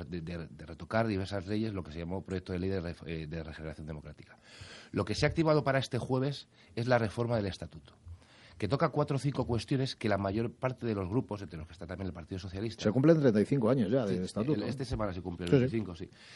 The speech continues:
Speaker 1: Entonces, el, eh, creemos que hay que tocarlas por, por vía estatutaria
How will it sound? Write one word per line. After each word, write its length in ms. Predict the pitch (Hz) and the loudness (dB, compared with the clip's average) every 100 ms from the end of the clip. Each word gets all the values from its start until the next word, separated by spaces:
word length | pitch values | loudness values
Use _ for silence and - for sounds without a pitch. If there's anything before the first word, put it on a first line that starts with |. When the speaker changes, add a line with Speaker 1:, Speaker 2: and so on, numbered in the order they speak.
| - | -20
Speaker 1:
Entonces, 320 | - 104 98 - | -6 -4 -4 -2
el, 500 | 120 110 101 95 98 - | 2 4 4 2 0 -2
eh, 480 | 104 98 95 92 - _ _ _ _ | -2 0 -2 -6 -10 _ _ _ _
creemos 400 | - 113 147 175 | -2 4 6 6
que 160 | - 120 | 4 4
hay 120 | 120 | 4
que 100 | 160 | 2
tocarlas 380 | 139 139 143 156 | 0 0 0 -2
por, 200 | 113 98 | -4 -6
por 180 | - 95 | -4 -2
vía 120 | 117 | -2
estatutaria 680 | 127 107 90 120 139 87 80 | -2 -6 -4 -2 -2 -4 -8